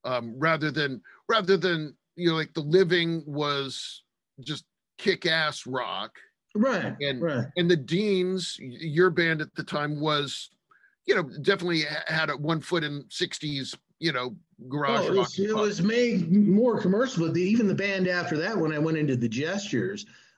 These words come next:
Speaker 2: later, I mean, we were playing shows and making money, and you know, I, and, you know, we wrote a lot of our own songs, and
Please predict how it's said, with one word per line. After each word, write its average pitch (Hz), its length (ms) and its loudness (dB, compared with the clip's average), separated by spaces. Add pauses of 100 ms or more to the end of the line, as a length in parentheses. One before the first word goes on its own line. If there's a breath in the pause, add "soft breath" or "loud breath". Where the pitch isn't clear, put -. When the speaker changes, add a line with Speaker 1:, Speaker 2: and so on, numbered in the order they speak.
Speaker 2:
later, 123 380 0
I 139 100 0
mean, 127 260 4
we 165 180 6
were 147 120 0
playing 143 320 0
shows 147 380 -2
and 123 100 4
making 135 300 2
money, 143 380 2
and 117 180 0 (340 loud breath)
you 147 100 -2
know, 123 200 -2
I, 131 120 -6 (320 soft breath)
and, 127 220 0 (200)
you 175 80 0
know, 147 120 2
we 196 180 4
wrote 175 360 2
a 160 40 2
lot 165 280 0
of 156 100 -2
our 147 140 -2
own 143 220 0
songs, 131 760 -2
and 117 260 -2